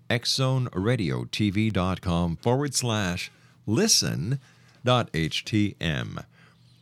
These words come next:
Sandy Frost is my guest this hour, X Zone Nation, and she is a one-woman newsroom who specializes in investigating nonprofit corruption.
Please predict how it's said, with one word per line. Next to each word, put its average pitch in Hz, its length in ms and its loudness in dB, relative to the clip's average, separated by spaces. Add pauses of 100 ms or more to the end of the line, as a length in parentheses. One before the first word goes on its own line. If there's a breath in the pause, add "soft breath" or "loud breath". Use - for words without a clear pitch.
(200 loud breath)
Sandy 135 340 4
Frost 117 480 0
is 90 140 0
my 73 160 -2
guest 73 260 -4
this - 200 -4
hour, 73 200 -2
X 69 140 -4
Zone 64 140 -4
Nation, 65 340 -6 (420 loud breath)
and 113 140 0
she 165 100 2
is 165 100 0
a 139 40 4
one-woman 165 680 2
newsroom 104 480 2
who 101 120 0
specializes 82 800 0
in 104 300 0
investigating 101 960 0
nonprofit 101 880 0
corruption. 101 680 -2